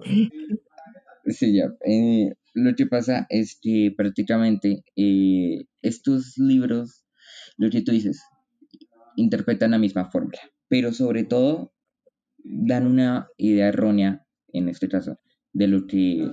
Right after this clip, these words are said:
Speaker 2: de lo que puede llegar a ser el amor, ¿no? Prácticamente el problema que tienen estos libros, y en este caso también una película, es que prácticamente transmiten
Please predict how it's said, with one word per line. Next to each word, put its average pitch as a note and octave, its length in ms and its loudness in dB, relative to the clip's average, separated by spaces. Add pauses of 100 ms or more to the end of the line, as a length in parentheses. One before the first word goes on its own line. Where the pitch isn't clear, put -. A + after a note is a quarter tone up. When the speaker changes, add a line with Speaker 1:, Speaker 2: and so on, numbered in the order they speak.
Speaker 2:
de G2 80 0
lo G2 100 0
que G2+ 80 -2
puede G2 280 0
llegar F#2 340 2
a F2 60 -2
ser D2+ 420 -6
el D#2 100 -4
amor, D2 320 -4
¿no? F2+ 220 -6 (420)
Prácticamente A2+ 640 0
el F2+ 40 -2
problema F2+ 460 0
que F#2+ 80 -2
tienen F2+ 320 -2
estos F#2+ 340 -4
libros, F#2+ 380 2
y F#2 80 0
en E2+ 60 -6
este D#2+ 200 -8
caso E2 280 -4
también F2 260 -4
una F2 140 -6
película, F#2+ 540 -2
es G2+ 120 -6
que G2+ 80 -4
prácticamente G#2 640 -4
transmiten F#2 580 -4